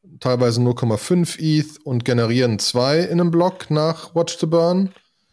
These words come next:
Ähm, und wir kommen dann eventuell in einen State, wo wir negative Issuance haben. Ne? Äh, und dann kommen, wird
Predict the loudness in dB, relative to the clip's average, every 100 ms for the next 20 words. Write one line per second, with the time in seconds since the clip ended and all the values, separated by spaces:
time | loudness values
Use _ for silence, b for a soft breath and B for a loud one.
0 | b b b 2 4 4 2 0 -2 -2
1 | -2 0 2 2 2 2 0 0 0 0
2 | 0 0 2 2 0 -6 -6 -2 0 2
3 | 4 4 2 -4 _ _ _ _ _ _
4 | _ _ _ -12 -2 0 0 0 0 0
5 | 0 -4 -6 -6 -8 -10 -20 _ _ _
6 | -4 -4 -4 -10 _ _ _ _ _ _
7 | 2 4 4 4 2 0 0 -2 -2 -2
8 | -2 -2 -4 -4